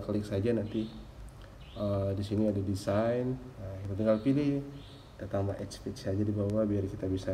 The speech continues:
pilih desain yang berbeda. Ada yang mau invoice detail seperti ini juga bisa,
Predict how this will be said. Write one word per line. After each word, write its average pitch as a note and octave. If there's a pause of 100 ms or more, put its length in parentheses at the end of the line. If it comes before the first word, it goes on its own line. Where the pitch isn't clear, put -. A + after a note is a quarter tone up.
pilih F#2+
desain G2+
yang F#2+
berbeda. F#2+ (400)
Ada F#2+
yang G2
mau G2 (240)
invoice G2+
detail G2+
seperti F#2+
ini G2
juga G2
bisa, A2+